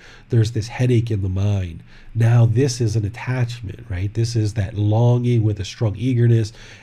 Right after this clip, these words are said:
and the mind is just kind of obsessing about this medicine.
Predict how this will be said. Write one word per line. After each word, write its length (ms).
and 120
the 80
mind 420
is 100
just 160
kind 200
of 100
obsessing 720
about 300
this 220
medicine. 600